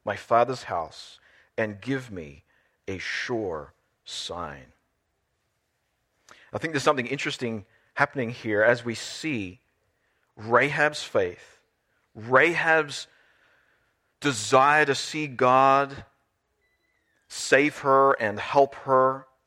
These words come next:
that Rahab in chapter two is being compared in some way to Joshua in chapter one. God says to Joshua,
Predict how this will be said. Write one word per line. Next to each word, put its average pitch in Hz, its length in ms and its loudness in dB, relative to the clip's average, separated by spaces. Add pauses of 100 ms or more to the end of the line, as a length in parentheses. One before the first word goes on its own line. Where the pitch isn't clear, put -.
(840)
that 143 220 2
Rahab 170 560 4
in 143 140 -2
chapter 131 340 -4
two 104 460 -6 (360)
is 131 160 -2
being 127 280 -4
compared 151 600 0
in 117 120 -8
some 101 280 -8
way 85 300 -8 (280)
to 123 140 -8
Joshua 101 680 -2 (400)
in 117 140 -2
chapter 101 420 -2
one. 92 400 -8 (2250)
God 226 240 2
says 196 260 2
to 151 100 -10
Joshua, 123 520 0